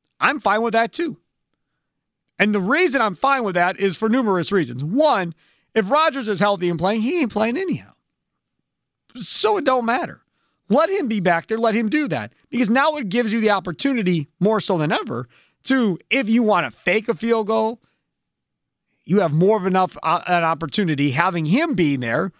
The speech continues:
a quarterback, versus a punter. Back in the day, quarterbacks used to be holders. This isn't some rocket science. This isn't something new.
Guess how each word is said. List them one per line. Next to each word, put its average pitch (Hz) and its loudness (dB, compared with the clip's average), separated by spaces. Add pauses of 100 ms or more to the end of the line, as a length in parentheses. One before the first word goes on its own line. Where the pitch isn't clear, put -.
(120)
a 139 -6
quarterback, 165 -2 (260)
versus 233 -2
a 214 -4
punter. 233 -4 (320)
Back - -4
in 220 -4
the 190 -4
day, 254 2
quarterbacks 240 -2
used 254 -4
to 160 0
be 131 -4
holders. 113 -8 (560)
This - -10
isn't 170 0
some 123 -6
rocket 147 -2
science. 180 -2
This 202 -4
isn't 202 -2
something 143 -4
new. 151 0